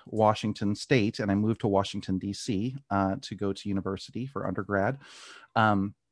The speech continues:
I had a work study job. It was part of my package, and I worked in an office. And it was very boring. It was not for me. It was answering phones and filing, and it just drove me nuts. So,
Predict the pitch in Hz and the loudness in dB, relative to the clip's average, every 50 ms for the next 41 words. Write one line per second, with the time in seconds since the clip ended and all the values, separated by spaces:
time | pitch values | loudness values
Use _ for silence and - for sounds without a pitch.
0 | _ _ _ _ - - - - 135 131 139 135 123 104 110 107 - - - 123 | _ _ _ _ -20 -20 -2 2 6 6 8 6 6 6 4 2 2 2 2 2
1 | 110 123 113 127 123 135 139 135 - - - 113 101 104 101 101 104 - - - | 2 2 4 4 4 4 4 2 -2 -2 0 0 2 2 2 0 0 -2 -4 -2
2 | - 101 101 - 113 127 135 139 - - - - - 117 110 107 101 101 101 - | -2 0 0 0 -2 -4 -4 -6 -8 -8 -12 -8 -4 -2 0 2 2 2 2 2
3 | 104 98 104 107 101 - 113 120 123 120 - - 92 90 - - 143 139 139 - | 0 0 0 -2 -2 0 0 2 2 0 0 -2 -6 -6 -4 -4 -6 -6 -6 -8
4 | - - - - - - - - _ _ - 110 107 104 104 104 98 98 - 107 | -10 -12 -14 -18 -20 -20 -20 -20 _ _ -6 -4 -2 0 0 0 -2 -2 -4 -6
5 | - 101 104 101 104 101 - - 104 101 104 101 104 110 123 143 135 - - 110 | -4 -2 -2 -2 -2 -2 -4 -4 -4 0 0 2 2 4 2 2 2 0 -2 -2
6 | - 107 101 101 107 - - - - 113 104 98 98 95 101 104 120 135 131 - | -2 0 0 0 -2 -4 -6 -6 -4 -2 0 0 0 2 2 2 2 0 0 -2
7 | - - - 98 92 92 - - 104 98 - - 98 104 104 101 120 113 107 - | -4 -8 -8 -8 -8 -6 -6 -6 -6 -4 -2 -2 -2 -2 -2 -2 -2 -4 -4 -4
8 | - 90 92 95 98 104 110 113 113 113 - 101 95 95 - - - - 104 - | -4 -2 0 0 0 0 0 0 -2 -2 -2 -4 -4 -4 -4 -6 -6 -6 -6 -6
9 | - - 110 104 104 - - - - - 110 104 95 92 - - 92 87 92 95 | -4 -2 0 0 0 -2 -6 -14 -10 -4 -2 -2 -2 -2 -2 -6 -4 -4 -4 -4
10 | - - - - - - - - - - - - - _ - - - - 120 113 | -4 -6 -8 -12 -16 -16 -16 -20 -20 -20 -20 -20 -20 _ -10 -8 -2 2 4 6
11 | 110 107 104 104 110 - | 6 6 4 2 0 -2